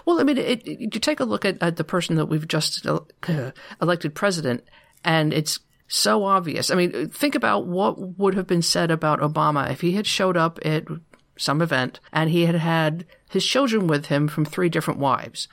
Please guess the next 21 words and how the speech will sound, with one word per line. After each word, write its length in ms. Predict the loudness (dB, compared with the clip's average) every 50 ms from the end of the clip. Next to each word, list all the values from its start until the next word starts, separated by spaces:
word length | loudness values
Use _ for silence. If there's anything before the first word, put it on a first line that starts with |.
| -18 -20 -20 -12 -4
What 160 | -2 -2 0
would 120 | 0 0
they 100 | 0 2
have 140 | 2 2 2
said 180 | 2 2 2 2
about 280 | 2 0 0 -2 -2
him? 380 | 0 0 0 0 0 -2 -10 -18 _ _ -20 -20 -20 -14 -4 -2
And 120 | 0 2
what 120 | 2 2 0
did 120 | 0 0
they 80 | 0 0
say 160 | 2 2 0
about 240 | 0 0 0 -2 -2
Trump? 340 | -2 -2 -2 -2 -2 -4 -4 0 0 0 0 -2 -8 -16 _ -4
And 160 | -2 0 2
why 180 | 2 2 2 2
are 100 | 0 2
those 240 | 2 2 2 2
two 160 | 2 0 0 2
things 280 | 2 2 2 2 2
different? 440 | 2 -2 -4 -2 -4 -8 -8 -10 -16